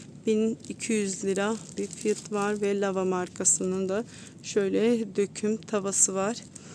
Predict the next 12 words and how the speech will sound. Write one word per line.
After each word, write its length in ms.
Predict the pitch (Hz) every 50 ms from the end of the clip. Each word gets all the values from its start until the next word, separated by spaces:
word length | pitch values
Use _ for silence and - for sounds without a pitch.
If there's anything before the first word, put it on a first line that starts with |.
| - - - - - - - - - -
E, 240 | 202 202 202 196 190
sahanı 500 | - - 208 208 190 208 190 190 190 208
yirmi 340 | 226 214 226 220 214 220 220
santim 480 | - - 240 226 226 226 - - 226
çapında, 720 | 226 - - - - - 220 214 208 190 208 214 233 247 - - - - -
fiyatı 320 | 240 233 226 226 - -
ise 280 | 202 - - 220 208 -
dört 300 | 220 214 208 - - -
yüz 140 | 101 92
doksan 380 | - 104 - - - 220 208 98
dokuz 400 | - - - - 104 98 - -
lira 260 | 202 190 196 202 233